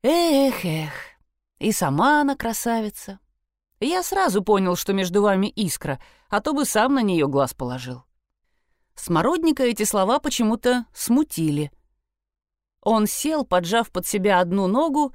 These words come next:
и шмыгнул носом, не зная, что ответить и как реагировать. Хотелось сбежать, но обсудить с кем-то свои глупые чувства тоже хотелось. И Смородника это бесило.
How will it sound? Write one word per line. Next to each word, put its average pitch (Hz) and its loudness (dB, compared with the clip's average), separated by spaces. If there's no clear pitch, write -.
и 349 -4
шмыгнул 220 0
носом, 220 0
не 214 2
зная, 208 0
что 190 0
ответить 208 0
и - -4
как 202 -2
реагировать. 185 -2
Хотелось 220 0
сбежать, 185 -2
но 262 4
обсудить 240 0
с - -4
кем-то 240 0
свои 226 0
глупые 220 0
чувства 294 -2
тоже 285 0
хотелось. 208 -4
И 165 -2
Смородника 208 2
это 247 2
бесило. 202 -2